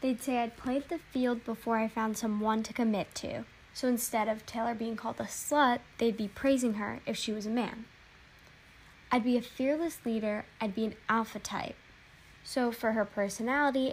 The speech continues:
everyone would be saying these things instead of being called bossy or strong-willed.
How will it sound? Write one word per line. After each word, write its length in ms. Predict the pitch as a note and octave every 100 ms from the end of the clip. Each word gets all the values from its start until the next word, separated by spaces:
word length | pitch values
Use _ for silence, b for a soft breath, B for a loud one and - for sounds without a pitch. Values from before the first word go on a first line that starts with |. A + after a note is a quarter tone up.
| -
everyone 380 | G#3+ G#3+ G#3 G3+
would 140 | F#3+
be 120 | G3+
saying 460 | G3 - G#3+ G#3 G#3
these 260 | G#3 G#3 -
things 500 | A3+ A#3+ A3 G#3+ A3 -
instead 480 | G#3+ G3 - B3 B3+
of 300 | A#3+ A#3 -
being 180 | A3+
called 320 | A3 A3 G#3 -
bossy 440 | G#3 G3+ - -
or 160 | - A#3
strong-willed. 720 | - A3 G#3+ G#3+ F3 -